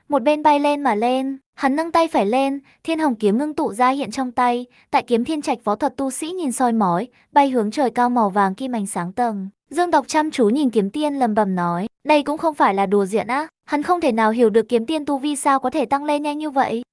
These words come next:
quá không hợp hợp lẽ thường. Phảng phất một tên phàm nhân, đột nhiên có được năng lực hủy thiên diệt địa, hoàn toàn bất tuân theo quy tắc tu luyện. Hồng Trần đứng ở bên hồ, ánh mắt trở nên sắc bén,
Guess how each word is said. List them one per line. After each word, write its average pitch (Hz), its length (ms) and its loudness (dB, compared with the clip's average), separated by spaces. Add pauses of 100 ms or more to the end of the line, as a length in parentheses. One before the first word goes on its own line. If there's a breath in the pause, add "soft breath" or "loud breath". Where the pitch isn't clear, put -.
quá 233 160 4
không 320 200 0
hợp 240 160 4
hợp 226 160 2
lẽ 214 180 0
thường. 233 420 -2 (300)
Phảng 233 160 4
phất 381 160 0
một 349 140 0
tên 285 220 0
phàm 208 240 2
nhân, 233 280 -2 (220 soft breath)
đột 294 140 2
nhiên 330 240 -2
có 254 120 2
được 269 160 -2
năng 269 180 -2
lực 233 160 -2
hủy 240 160 -2
thiên 277 200 -6
diệt 247 160 -6
địa, 262 240 -2 (220 soft breath)
hoàn 294 200 0
toàn 254 160 2
bất 330 160 -4
tuân 277 180 0
theo 269 140 -2
quy 247 140 -2
tắc 320 220 -4
tu 247 160 0
luyện. 220 280 0 (200)
Hồng 320 180 2
Trần 285 240 0
đứng 226 160 6
ở 311 120 2
bên 233 220 0
hồ, 220 320 0 (220 soft breath)
ánh 220 180 2
mắt 359 140 2
trở 254 160 0
nên 220 200 -2
sắc 339 200 -6
bén, 190 320 0